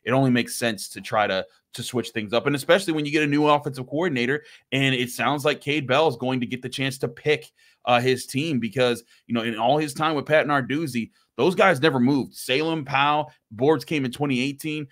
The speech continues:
Like, if one thing, when I, when I talk to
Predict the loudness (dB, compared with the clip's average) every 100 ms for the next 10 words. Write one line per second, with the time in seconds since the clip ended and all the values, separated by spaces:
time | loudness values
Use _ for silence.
0 | _ -4 -4 -4 -12 -14 -8 -6 0 0
1 | 0 -2 -4 -2 -2 -2 0 -2 -2 -2
2 | -4 -4 -2 0